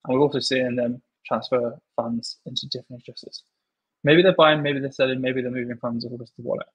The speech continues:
Because this is off-chain, we don't know, but you might want to stay updated with this wallet. So let's go back to the balance tab.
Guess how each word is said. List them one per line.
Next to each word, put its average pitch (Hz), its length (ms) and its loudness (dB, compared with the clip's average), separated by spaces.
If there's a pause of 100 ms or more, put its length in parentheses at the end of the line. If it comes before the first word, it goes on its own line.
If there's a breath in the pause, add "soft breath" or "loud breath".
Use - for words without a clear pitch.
(260)
Because 151 220 2
this 175 100 0
is 170 140 2
off-chain, 123 420 2
we 120 160 -6
don't 131 260 4
know, 123 300 -2 (440)
but 175 60 0
you 170 60 6
might 180 140 6
want 170 140 4
to - 40 -4
stay - 140 -2
updated 131 300 2 (120)
with - 120 -12
this - 180 -12
wallet. - 220 -6 (1600)
So 185 100 0
let's 196 140 0
go 202 120 0
back 185 260 0 (320)
to 127 360 0
the - 80 -20 (140)
balance 120 360 -4
tab. 151 140 -2